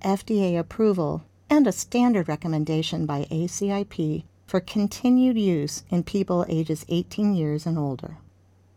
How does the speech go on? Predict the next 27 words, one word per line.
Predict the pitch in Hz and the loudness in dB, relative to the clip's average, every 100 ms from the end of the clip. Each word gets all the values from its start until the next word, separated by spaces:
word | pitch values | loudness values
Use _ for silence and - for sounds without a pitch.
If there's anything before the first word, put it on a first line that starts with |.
| - | -2
Additionally, | 262 302 302 262 208 165 147 - | 0 2 0 0 0 0 -2 -8
C | - - 226 | -14 -2 0
D | 262 | 0
C | 262 - 196 175 | -2 -2 -2 -2
provided | - 180 180 220 226 | -2 0 0 0 -2
guidance | 180 170 190 160 139 - _ _ | -2 0 0 0 -2 -4 _ _
that | 220 202 | 2 2
an | 190 - | 2 0
eight-week | 240 269 254 247 - 214 | 0 0 0 -2 0 2
interval | 220 220 180 143 | 2 2 0 -2
between | 147 170 - 175 | -2 -4 0 0
the | 151 | 0
first | - - 196 202 254 - - - | -2 -2 0 2 0 -6 -14 -2
and | 202 | 0
second | 196 - 233 226 185 | 0 -2 -2 -2 -2
dose | 165 147 160 - - | -2 -4 -4 -8 -8
of | 180 | -2
an | 175 | 0
M | 170 180 | 0 0
R | 185 170 | 0 0
N | 160 156 | -2 -2
A | 151 | -4
covid | - 170 156 151 | -4 -2 -2 -2
nineteen | 143 143 - 175 151 | -2 -4 -6 -4 -4
vaccine | 147 143 - 185 170 160 | -4 -8 -8 -4 -4 -4
primary | 175 156 151 147 | -4 -2 -2 -4
series | - 240 214 160 160 - | -6 -2 -2 0 -4 -8